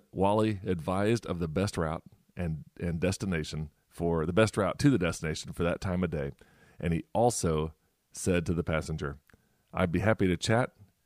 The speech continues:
and tell you about some of the sites, or if you prefer,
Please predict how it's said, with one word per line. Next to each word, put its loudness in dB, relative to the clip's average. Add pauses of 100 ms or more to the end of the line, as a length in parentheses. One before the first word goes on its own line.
(120)
and -4
tell 4
you 4
about 2
some 0
of 2
the 0
sites, -2 (180)
or 2
if 2
you 2
prefer, -2